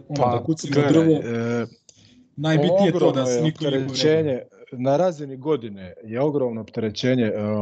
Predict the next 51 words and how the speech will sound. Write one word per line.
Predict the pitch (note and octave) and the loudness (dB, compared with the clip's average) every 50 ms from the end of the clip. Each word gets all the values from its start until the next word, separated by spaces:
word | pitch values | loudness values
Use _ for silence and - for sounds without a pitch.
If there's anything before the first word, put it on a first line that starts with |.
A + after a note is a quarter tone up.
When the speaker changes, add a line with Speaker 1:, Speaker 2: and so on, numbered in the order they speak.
| G#2 G#2 G#2+ | 0 0 -2
Speaker 2:
igračima, | G#2 G#2 G#2+ A2 A2+ A2+ - - G#2 A2 | -2 -2 -2 -2 0 0 -2 -4 -4 -2
i | C3+ C#3+ | -2 -2
fizičko, | C#3 - - D3+ D3 C3+ B2+ A#2 A2+ - - - B2 A#2 A2+ A2+ B2 | -2 -2 0 0 0 0 -2 -6 -8 -8 -6 -2 0 0 0 0 -2
i | B2+ A#2+ A#2 | -4 -6 -6
psihološko, | A#2 - - D#3 C3+ - - C#3 B2+ - A#2+ A#2 - - - B2+ A#2 A2 A2 G2 G#2 A2 | -4 -4 -2 -2 -2 -4 -4 -8 -6 -4 -4 -4 -6 -6 -2 -2 0 0 0 0 -2 -4
e, | A2 | -4
svakako, | - - D#3 D3+ D3 - C#3 A#2+ - C#3 B2 A2+ - - | -4 -2 -2 -2 -2 -4 -8 -8 -6 -6 -6 -6 -6 -4
jako | A#2+ C#3 D3+ D3+ C#3 - - | 0 0 2 2 0 -2 -2
malo | C3 C3+ C3+ C3 B2 | -2 0 0 0 0
je | A#2+ | 0
vremena | C3 C3+ B2+ - - B2 A#2 A2+ G#2+ | -2 -2 -4 -4 -4 -6 -4 -4 -4
za | A2 A2 | -4 -6
oporavak, | G#2 - B2+ C#3 D3 D3+ C#3+ C#3 C3 - - - _ _ _ _ _ _ _ - - _ _ _ - | -6 -4 -2 -2 0 0 0 0 -2 -4 -10 -20 _ _ _ _ _ _ _ -20 -20 _ _ _ -2
jako | B2 D3 D3+ C#3 - - C3+ | -2 0 0 -2 -4 -4 -2
malo | C#3 C#3+ C3+ B2+ | 0 0 0 0
je | B2 | -2
vremena | B2+ C3 B2+ A#2+ A2 A2 G#2 | -2 -2 -2 -2 -4 -6 -8
za | G2+ A#2+ | -4 -4
odmor | C3 D#3 D3 D#3 C3 - - - _ _ _ | -4 -2 0 0 -2 -2 -4 -20 _ _ _
i | - A#2 | -10 -8
sasvim | - - D3+ D3 - - C#3+ C#3 | -4 -2 -2 -2 -2 -4 -6 -4
je | C3+ | -2
normalno | C3+ D3 D3+ C#3+ C3+ B2+ A#2 A2 | -2 -2 -2 -2 -2 -4 -4 -6
da | G#2 A2+ | -6 -8
se | A2+ - B2 | -8 -6 -8
u | A2+ | -8
pripremi | A2+ - C#3+ C#3 - C#3 C3 B2+ C3+ | -6 -4 -4 -2 -2 -2 -4 -2 -4
utakmica | C#3+ - - A2 B2 - B2+ B2 | -4 -4 -4 -4 -4 -2 0 0
ne | C3 C3+ - | 0 0 0
treba | - B2 A2+ G#2+ G#2 G2 - - _ _ _ - | 0 -2 -2 -2 -4 -6 -8 -12 _ _ _ -10
raubat | A2+ A#2 B2 C3 C3 B2+ A2+ A#2 G#2+ - - | -4 -2 0 0 0 0 -2 -6 -8 -6 -4
ove | B2 A#2+ A#2 A#2 | -2 0 0 0
igrače | A2+ A2+ A2+ A#2+ B2+ - - A2+ | 0 -2 -2 -2 -4 -4 -6 -8
koji | - - A2+ A2 | -6 -6 -6 -6
su | G#2+ - A2+ | -6 -4 -2
nosioci. | A#2 C#3 C#3+ - - C#3 C3 B2+ - - - C#3 | -2 -2 -2 0 0 -2 -2 -2 -4 -4 -2 0
Evo | C3+ C3+ | 0 2
vidiš, | C#3 C3 B2 - - | 2 0 0 -2 0
i | B2+ B2+ | 0 0
u | |
Efesu | C3+ C3+ C3 - A#2+ - - G#2+ | 0 0 -2 -4 -8 -10 -6 -4
nema | G#2+ A2+ A2 G#2 G2+ | -2 -2 0 0 -2
ni | G2 | -4
Simona, | G2 - - C3 B2 A#2+ A#2 A2 G#2+ | -6 -6 -4 -2 -2 -2 -2 -2 -2
ni | G#2 G#2 G#2+ | -2 -2 -2
Larkina, | A2+ B2 B2+ B2 - - A#2 A2+ A2 G#2+ | 0 0 -2 -2 -4 -6 -4 -4 -2 -2
ni, | G#2 G#2 G2+ G#2 G2+ G2+ | -2 -2 -2 -2 -4 -4
ni | G2+ G2+ G2 | -4 -6 -6
ko | - A#2 A2 | -4 -4 -2
još | G#2+ - - | -2 -4 -4
fali. | A2 G2+ F#2+ F#2 | -4 -6 -6 -6